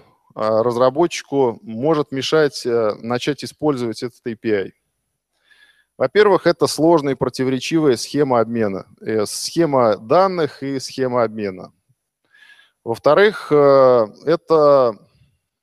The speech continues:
э, идентификация элементов данных, э, когда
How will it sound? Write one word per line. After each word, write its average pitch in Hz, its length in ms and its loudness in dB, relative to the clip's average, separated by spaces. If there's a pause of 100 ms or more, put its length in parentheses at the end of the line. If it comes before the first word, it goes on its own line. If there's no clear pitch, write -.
(120)
э, 117 520 -6
идентификация 135 800 -4
элементов 123 400 -4
данных, 175 480 0
э, 123 320 2
когда 123 460 0